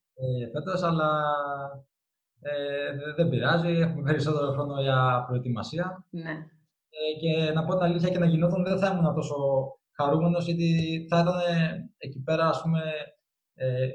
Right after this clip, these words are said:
Speaker 1: όλοι πάνε για τους διοργανωτές. Οι διοργανωτές, που είναι ένα ζευγάρι ηλικιωμένων, ε, τους μαζεύουν σε μία αίθουσα και τους κάνουν ένα motivational talk, ένα, ένα speech, το οποίο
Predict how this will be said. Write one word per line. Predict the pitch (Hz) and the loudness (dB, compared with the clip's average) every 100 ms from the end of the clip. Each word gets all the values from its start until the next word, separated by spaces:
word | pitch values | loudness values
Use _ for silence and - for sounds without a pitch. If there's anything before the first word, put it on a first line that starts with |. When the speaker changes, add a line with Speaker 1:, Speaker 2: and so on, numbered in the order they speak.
| - | -2
Speaker 1:
όλοι | 156 165 170 | 4 8 8
πάνε | 156 160 | 8 6
για | 160 | 6
τους | 127 | 6
διοργανωτές. | 135 131 131 127 135 113 - | 6 6 6 6 4 2 2
Οι | 127 | 0
διοργανωτές, | 127 120 127 123 135 135 | 2 2 4 2 2 -2
που | |
είναι | 143 | -2
ένα | 147 143 | -4 0
ζευγάρι | 135 131 123 135 | 2 2 4 4
ηλικιωμένων, | 135 131 120 117 117 117 123 120 _ _ _ _ _ _ | 2 0 0 0 0 -2 -2 -6 _ _ _ _ _ _
ε, | - 127 123 120 120 117 117 110 107 - - - _ _ _ _ - | -6 -2 0 0 0 -2 -2 -2 -4 -6 -12 -20 _ _ _ _ -8
τους | 131 | -4
μαζεύουν | 131 131 143 147 147 | 4 4 4 2 0
σε | 147 | 0
μία | 139 143 | 2 2
αίθουσα | 135 131 - 135 | 2 2 2 2
και | 131 | 2
τους | 123 | -2
κάνουν | - 139 139 | 0 0 0
ένα | 143 143 | -2 -2
motivational | 139 131 131 135 135 135 131 - | 0 2 4 4 2 0 0 2
talk, | 127 127 127 | 0 0 -2
ένα, | 131 131 131 | 0 0 2
ένα | 131 139 | 2 0
speech, | - - 127 131 - _ _ _ | -4 0 0 0 -6 _ _ _
το | 135 | -4
οποίο | 131 143 156 | 0 2 2